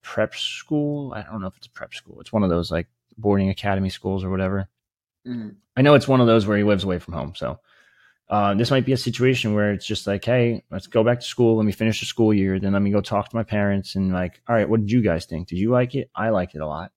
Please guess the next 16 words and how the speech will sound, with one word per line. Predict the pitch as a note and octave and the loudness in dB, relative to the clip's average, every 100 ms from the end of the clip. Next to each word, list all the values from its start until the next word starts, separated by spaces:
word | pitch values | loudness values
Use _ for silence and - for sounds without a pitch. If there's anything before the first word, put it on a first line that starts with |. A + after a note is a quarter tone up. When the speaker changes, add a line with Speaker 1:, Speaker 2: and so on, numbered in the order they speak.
| - | -20
Speaker 1:
That's | F#2 | -10
my | F#2+ | -8
second | - G2+ G2 | -6 -6 -6
time | G2+ F#2+ | -4 -2
here, | F#2+ F2 | -2 -2
blah, | E2+ | -2
blah, | F2 | -2
blah." | F2+ F#2 F2 - _ _ _ _ _ - | -2 -4 -6 -12 _ _ _ _ _ -6
And | G#2 G2+ | -2 0
then, | G#2 G2+ | 0 0
um, | G#2 G#2+ G2 - _ | 2 0 -2 -8 _
you | A2 | -2
lock | G2 G#2 | 0 0
him | A2+ | 2
in | A2+ | 4
then. | A2 C#3+ | 4 2